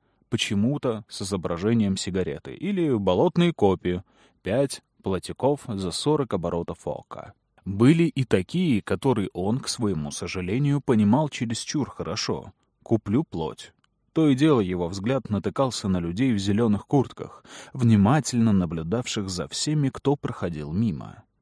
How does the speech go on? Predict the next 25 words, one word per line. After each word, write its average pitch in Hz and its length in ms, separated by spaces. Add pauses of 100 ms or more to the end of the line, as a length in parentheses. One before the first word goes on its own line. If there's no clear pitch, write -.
"Поесть 165 580
совершенно 143 640
негде", — 110 460 (300)
сказал 87 440
Джонни. 82 480 (380)
"Поверить 117 560
не 123 80
могу. 110 280
Ты 131 120
что, - 220
голоден?" — 98 580 (420)
спросила 87 640
Анна. 65 360 (440)
"Нет, 165 340 (100)
просто 151 520
заметил. 139 640 (140)
Есть 156 340
что-то - 340
не 131 120
хочется. - 640 (500)
А 156 120
вам?" 120 260 (600)
Чет - 280
и 107 40
Анна 107 480